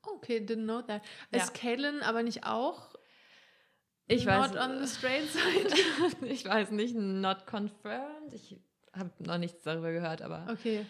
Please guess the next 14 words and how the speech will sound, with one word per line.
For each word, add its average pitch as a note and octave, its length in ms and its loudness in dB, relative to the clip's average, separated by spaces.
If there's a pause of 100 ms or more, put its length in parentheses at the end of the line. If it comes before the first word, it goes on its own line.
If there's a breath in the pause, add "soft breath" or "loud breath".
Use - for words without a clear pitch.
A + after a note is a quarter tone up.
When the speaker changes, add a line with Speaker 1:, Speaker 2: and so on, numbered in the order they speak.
(200 loud breath)
Speaker 2:
maybe. F3+ 280 -2
Speaker 1:
Aber G3 100 0
irgendwie A#3 200 -2
gibt's C#4 240 -4
mir A#3 140 -4
so G#3+ 60 -4
eine G3 160 -4
Vibes. F#3+ 280 -8
Vielleicht A3 220 -2
auch G#3 80 -6
nur G#3 100 -6
wegen G#3 140 -2
dem G3+ 120 -4
Film. G3+ 380 -8